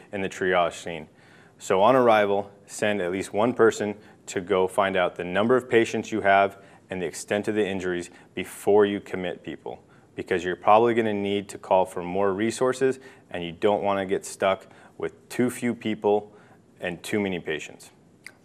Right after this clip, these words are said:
Along with patient triage, you also need to assign somebody to triage the scene, and essentially that just means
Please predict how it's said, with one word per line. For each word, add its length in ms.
Along 260
with 160
patient 320
triage, 580
you 120
also 180
need 200
to 180
assign 400
somebody 420
to 240
triage 540
the 80
scene, 400
and 80
essentially 440
that 360
just 280
means 320